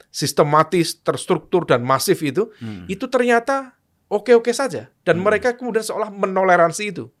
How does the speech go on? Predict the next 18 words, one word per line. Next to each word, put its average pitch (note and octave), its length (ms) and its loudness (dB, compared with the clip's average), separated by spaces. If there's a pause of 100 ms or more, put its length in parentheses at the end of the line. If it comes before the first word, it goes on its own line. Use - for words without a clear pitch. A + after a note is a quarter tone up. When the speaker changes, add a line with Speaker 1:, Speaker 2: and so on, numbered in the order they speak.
Speaker 2:
Iya. F2+ 260 -10 (1120)
Speaker 1:
Tetapi, A#3 880 2 (100)
kalau B3+ 300 6
misal A#3+ 240 0
kemudian A3 340 0
mereka G#3 600 2
menolak G3 720 2 (260)
dan B2+ 160 4
melakukan A#3+ 500 2
perlawanan, F#3 680 2 (180)
Speaker 2:
Mm-mm. F2+ 460 -14 (400)
Speaker 1:
jalan F#3 420 4
perlawanannya G#3 880 -4
hanya D#3+ 220 -2
satu, A#2+ 320 -12 (680)
yaitu D3 360 -2
maju D#3 420 -2
di C#3 400 -12